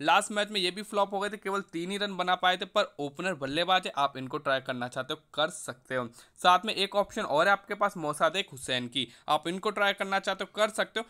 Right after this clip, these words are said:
लास्ट मैच परफॉर्मेंस की बात कर ले तो बैटिंग में इन्होंने पन्द्रह रन बनाए थे, साथ में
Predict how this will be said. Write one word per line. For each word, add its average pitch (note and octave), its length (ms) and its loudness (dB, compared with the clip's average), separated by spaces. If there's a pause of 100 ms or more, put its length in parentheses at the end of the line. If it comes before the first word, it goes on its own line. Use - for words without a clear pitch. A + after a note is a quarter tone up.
(140)
लास्ट F3 280 2
मैच G3+ 140 -4
परफॉर्मेंस G3+ 460 -6
की G#3+ 100 -10
बात F3 280 4
कर G3 80 -2
ले G3 120 -2
तो G3 120 -6
बैटिंग D3+ 400 -2
में G3 60 -4
इन्होंने G3 220 -2 (140)
पन्द्रह E3 460 2
रन F3+ 180 -4
बनाए F#3 260 2
थे, A3 120 -6 (200)
साथ F#3 240 4
में G#3+ 140 -8